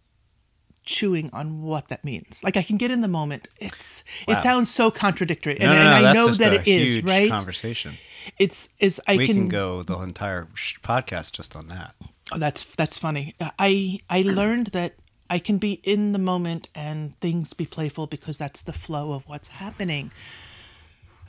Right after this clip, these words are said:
Speaker 2: I thought of you when I grabbed this mug.
Speaker 1: <laughs> Play well with others?
Speaker 2: Plays well with others.
Speaker 1: Plays well. <laughs>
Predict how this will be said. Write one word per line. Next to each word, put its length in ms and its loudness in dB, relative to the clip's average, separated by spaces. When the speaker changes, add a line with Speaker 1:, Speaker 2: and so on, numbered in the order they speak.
Speaker 2:
I 100 -14
thought 240 -14
of 140 -18
you 160 -10
when 100 -10
I 120 -10
grabbed 300 -16
this 220 -20
mug. 140 -18
Speaker 1:
<laughs> 480 6
Play 200 6
well 220 6
with 180 2
others? 260 2
Speaker 2:
Plays 400 6
well 220 -4
with 160 -8
others. 340 -12
Speaker 1:
Plays 300 4
well. 300 0
<laughs> 40 -12